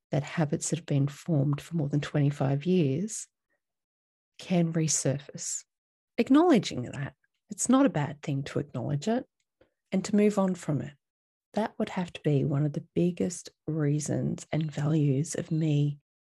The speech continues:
doing this podcast. These weekly reflections make me stop in time and give myself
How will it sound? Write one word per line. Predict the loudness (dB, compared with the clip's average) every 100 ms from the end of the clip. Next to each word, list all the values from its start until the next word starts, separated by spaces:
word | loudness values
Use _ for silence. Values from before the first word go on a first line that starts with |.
| -4
doing | -2 0 -2 -2
this | -4 -6
podcast. | -10 -14 -12 -12 -12 -12 -14 -16 -20 _ _ _ 2
These | 4 4 4
weekly | 2 2 -4 -4 -4
reflections | -6 -4 -6 -4 -4 -4 -4 -8 -12 -16 _ _ _ _ _ _ -2
make | 0 2 0 0
me | 0 0
stop | -2 -4 -6 -4
in | -2 -2
time | -4 -4 0 0 0 -4 -6 _ _ _ _ -10
and | -4 -2 -2 -6 _
give | 2 2 4
myself | 2 4 2 0 -2 -16